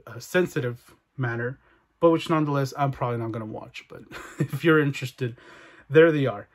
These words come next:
And, uh, thank you so much for your recommendation, which I am gonna be talking about in just a few moments, and for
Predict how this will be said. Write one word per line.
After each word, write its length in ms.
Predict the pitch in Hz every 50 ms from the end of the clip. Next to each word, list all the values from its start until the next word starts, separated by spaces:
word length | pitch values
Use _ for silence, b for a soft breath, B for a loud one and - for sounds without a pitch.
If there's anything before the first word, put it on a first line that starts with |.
| b b b _ _ 170 180 180
And, 180 | 180 180 175 - - -
uh, 280 | - 147 151 147 147 139 135 - _ _ _ _ - _ _ _ _ - - 143 _ -
thank 140 | 175 175 - 190
you 80 | 175 139 -
so 40 | 175
much 240 | 165 156 135 120 - - - - _
for 80 | - 143 135
your 100 | 135 135 127 135 135
recommendation, 720 | 131 - 151 135 131 131 127 139 147 151 147 - - 165 175 185 180 b b b b b b b - 123
which 180 | 131 127 - - - - - - - _
I 80 | 117 113 127
am 100 | 127 127
gonna 240 | 127 135 135 135 127 135
be 40 | 135 - - 147
talking 260 | 135 131 - - 139
about 300 | 135 135 135 139 139 127
in 100 | 123 123 120 131
just 200 | 120 - - -
a 100 | 120 -
few 120 | 135 131 127
moments, 560 | 135 139 147 160 185 208 214 - - - - -
and 300 | 139 139 143 143 139 139 131 - - -
for 120 | - 127